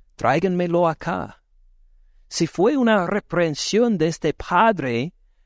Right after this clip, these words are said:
le habría dicho, "Váyanse, ya no, no me molesten más con estas cosas."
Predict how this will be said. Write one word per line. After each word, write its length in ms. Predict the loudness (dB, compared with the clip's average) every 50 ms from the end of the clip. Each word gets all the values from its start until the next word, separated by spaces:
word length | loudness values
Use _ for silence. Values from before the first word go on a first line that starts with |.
| _ _
le 180 | -2 0 2 2
habría 360 | 2 2 0 0 2 2 2
dicho, 320 | 2 0 0 0 0 -2
"Váyanse, 1040 | 0 2 0 0 2 2 2 2 2 0 0 -2 -2 -2 -2 -2 -4 -6 -8 -12 -16 _ _ _ _ _ _ _ _ _ _ _
ya 240 | -4 -2 0 0 2
no, 280 | 0 0 0 0 0 0
no 200 | 0 0 0 2
me 120 | 2 2 2
molesten 580 | 2 2 4 4 2 2 0 0 0 0 0
más 340 | 2 2 2 2 2 0 -2
con 220 | -2 -2 0 0
estas 340 | 0 -2 -2 -2 -4 -4 -4
cosas." 840 | -4 -6 -4 -2 -2 -2 -4 -4 -4 -4 -4 -4 -8 -12 -18 -20 -20